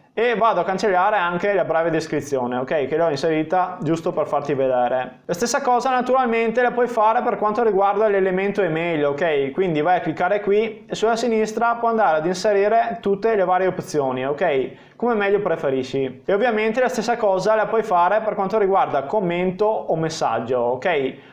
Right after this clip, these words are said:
Ad esempio io qui vado semplicemente a scrivere messaggio. Poi se vai su aggiungi campo,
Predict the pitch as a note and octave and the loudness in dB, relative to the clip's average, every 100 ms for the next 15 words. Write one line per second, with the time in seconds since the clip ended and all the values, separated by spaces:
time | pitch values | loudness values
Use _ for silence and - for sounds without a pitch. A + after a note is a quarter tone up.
0 | - F3+ F#3+ G3+ G3 G#3 A3+ G#3+ G#3+ F#3+ | -4 -2 0 0 0 0 0 2 2 2
1 | F3 G3+ G3+ F#3+ F#3+ F#3 F#3+ G#3 E3+ C3+ | 2 2 2 0 0 0 0 0 0 0
2 | E3 - E3+ F3 G3 G3 G#3 - - D3+ | -2 0 0 2 2 2 0 -6 -8 -8
3 | - C#3+ B2 A#2 C3 B2 B2 B3 A#3+ G#3+ | -4 -2 -2 -2 -2 -2 -4 0 2 2
4 | G#3 A3 C#4 A#3+ - A#3+ A3 F3+ D#3+ G3 | 2 0 2 0 0 0 2 2 2 0
5 | G#3+ A3 F#3 F3 F3+ G#3+ A#3 A3+ | 0 0 -2 -2 0 0 0 -6